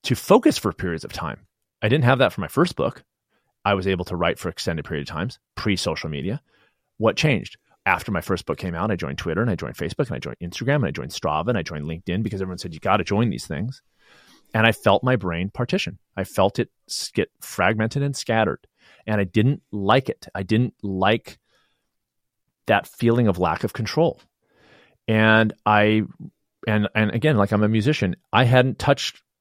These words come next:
my guitar in, I was a full-time musician for years and songwriting was my identity and did this. And then all of a sudden my guitar's in my case and never comes out. I'm not expressing anything creatively. And I thought, "What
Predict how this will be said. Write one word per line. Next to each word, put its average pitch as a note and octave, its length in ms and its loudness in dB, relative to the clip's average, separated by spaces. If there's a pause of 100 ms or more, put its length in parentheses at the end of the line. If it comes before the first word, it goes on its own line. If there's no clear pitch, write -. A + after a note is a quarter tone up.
(140)
my C3 100 0
guitar C#3 380 2
in, G#2+ 320 0
I A2+ 120 2
was B2+ 180 -2
a - 80 -8 (100)
full-time F#3 380 -2
musician F3+ 320 0
for A2+ 200 2
years C#3 560 0
and G2 200 -2
songwriting G#2+ 720 0
was A2 200 -2
my A2+ 180 0
identity G#2+ 540 0
and F2+ 160 -4
did F3 160 0
this. - 220 -4
And A2+ 120 -2
then B2+ 60 0
all C3+ 80 4
of C3 60 0
a - 20 -4
sudden C#3 180 0
my G#2+ 100 2
guitar's A#2+ 340 0
in A2 80 0
my F2 240 0 (200)
case E3 300 -2
and F2+ 140 -2
never G2 200 2
comes F2 280 -4
out. B2+ 200 6
I'm G2+ 100 2
not F2 140 2
expressing - 380 -4
anything - 280 -8
creatively. C#3 600 0 (1700)
And G#2+ 240 4
I G#2+ 140 4
thought, G#2+ 280 2 (220)
"What F#2+ 300 6